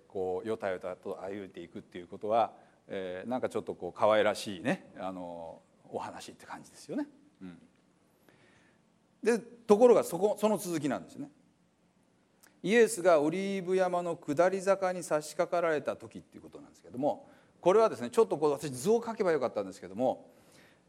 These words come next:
あの、イエス様は東が-、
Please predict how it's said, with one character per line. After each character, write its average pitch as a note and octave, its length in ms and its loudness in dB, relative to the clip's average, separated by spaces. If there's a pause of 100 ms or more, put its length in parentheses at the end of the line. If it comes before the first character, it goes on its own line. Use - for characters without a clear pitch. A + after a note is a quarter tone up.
あ A#2+ 160 0
の、 A#2 320 -2 (580)
イ F3+ 80 2
エ G#3+ 80 10
ス G#3+ 100 0
様 D#3+ 220 2
は C#3+ 180 4
東 G#3+ 460 2
が-、 G3+ 220 4